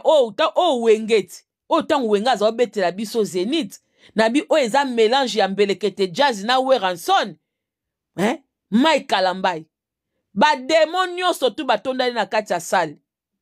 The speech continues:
Surtout liboso wana, bademo na bademo, bake ko acclamer. Sodome Gomorre ezongaki na concert ya Mike Kalambai. Bata Sodome Gomorre.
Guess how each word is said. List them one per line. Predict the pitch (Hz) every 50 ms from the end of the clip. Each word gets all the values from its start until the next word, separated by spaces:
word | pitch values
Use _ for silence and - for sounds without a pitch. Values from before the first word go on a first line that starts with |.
| _ _ _ _ _ _ _ _ _
Surtout | - - 285 - - 392 392
liboso | 330 262 208 208 226 226 226 - 277 254
wana, | 247 226 208 180 165 156 - _ _ _ _
bademo | - 202 202 190 170 170 233 233 226 233 269 285
na | 262 220 -
bademo, | 175 180 175 175 180 180 180 190 180 160 151 _ _ _ _ _ _
bake | - 185 185 - 262 247
ko | - - 196 175
acclamer. | 165 - _ - 180 175 165 170 185 190 170 165 - _ _ _ _ _ _ _ _ _ _ _ _ _ _ _ _ _ _ _ _ _ _ _ _ _ _ _ _ _ _ _
Sodome | - - - 381 349 311 285 269 339 349 320 320 311 277
Gomorre | 208 208 226 208 220 247 - 214 208 196
ezongaki | 190 190 254 254 254 240 220 - 262
na | 214 196 175
concert | - 190 190 180 - 240 233 202
ya | 180 175
Mike | 196 220 220 202 -
Kalambai. | 185 170 170 170 180 208 269 269 208 170 - _ _ _ _ _ _
Bata | - 190 262 262 254 254 262 247
Sodome | 226 - - - 302 285 254 226 220 311 320 302 294 285 262
Gomorre. | 202 196 220 202 190 214 240 226 190 156 -